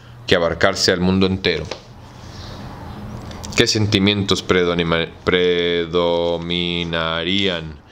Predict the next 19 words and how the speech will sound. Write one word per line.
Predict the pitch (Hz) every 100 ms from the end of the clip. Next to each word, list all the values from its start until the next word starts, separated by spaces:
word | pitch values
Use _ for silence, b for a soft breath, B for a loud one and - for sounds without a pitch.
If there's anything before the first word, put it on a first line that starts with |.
| B B B
en | 95
aquellos | 87 110 120
momentos | 120 113 117 113 107
en | 101 95
que |
el | 92
alma | 95 95
de | 92
la | 90 -
persona | 87 85 90 87
que | - 85
se |
había | 85 85
fijado | 85 78 87 85
en |
la | 80
vida | 80 85
una | 85 82
misma, | 82 82 82 71